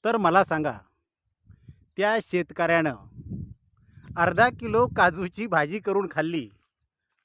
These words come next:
तर काय फरक पडणार आहे का? आता माझ्या हातात जो काजू आहे, हा काजू, ओला काजू विक्रीसाठी तयार झालेला आहे.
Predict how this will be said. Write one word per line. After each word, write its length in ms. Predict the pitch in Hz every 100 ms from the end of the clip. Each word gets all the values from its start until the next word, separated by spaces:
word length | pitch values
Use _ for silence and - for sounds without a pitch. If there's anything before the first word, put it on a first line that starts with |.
| -
तर 80 |
काय 220 | - 185 202 -
फरक 140 | 151 175
पडणार 280 | 175 151 147
आहे 160 | 120 110
का? 180 | _ _ _ _ _ _ _ _ _ _ _ _ _ _ _ _ _ _ _ _ _ _ _ _ _ _ _ _ _ _ _ _ _ _ _ _
आता 220 | 175 214
माझ्या 280 | 202 185 196
हातात 240 | 202 220 208
जो 160 | 226
काजू 300 | 214 170 151
आहे, 180 | 160 113 113 _ _ _ _ _ _ _
हा 100 | 165
काजू, 460 | - 175 160 185 196 -
ओला 300 | 156 151 185
काजू 300 | 180 170 175
विक्रीसाठी 760 | 156 - 156 156 143 151 151 147 _ _ -
तयार 240 | 139 147
झालेला 340 | 131 131 127 120
आहे. 140 | 113